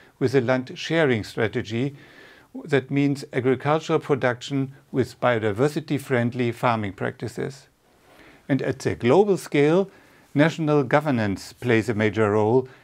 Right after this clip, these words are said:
and I focus on the importance of adapted solutions for smallholders.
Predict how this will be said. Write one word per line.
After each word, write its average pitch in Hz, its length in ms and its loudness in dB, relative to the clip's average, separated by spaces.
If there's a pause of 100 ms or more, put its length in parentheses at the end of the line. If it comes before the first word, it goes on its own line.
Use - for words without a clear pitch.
(140)
and 120 100 -2
I 123 100 0
focus 170 540 0
on 131 200 -2
the 131 100 0
importance 165 680 -2
of 131 220 -6
adapted 160 480 -2
solutions 131 680 -2
for - 240 -4
smallholders. 120 880 -2